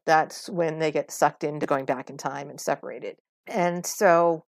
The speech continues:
it's kind of slightly her fault that they're both back there,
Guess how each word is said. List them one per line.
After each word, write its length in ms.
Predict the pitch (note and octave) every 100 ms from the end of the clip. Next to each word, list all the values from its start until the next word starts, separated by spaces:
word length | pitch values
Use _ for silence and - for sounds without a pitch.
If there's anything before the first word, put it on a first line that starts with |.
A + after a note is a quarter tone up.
| _
it's 220 | - G3+ -
kind 340 | - F#3+ F#3
of 100 | F3+
slightly 300 | - D3+ D#3
her 140 | D3
fault 400 | D3+ - C#3+ - -
that 140 | C3
they're 140 | - D3+
both 280 | D3 C3+ -
back 260 | C3 C#3+ -
there, 280 | C#3+ G#2+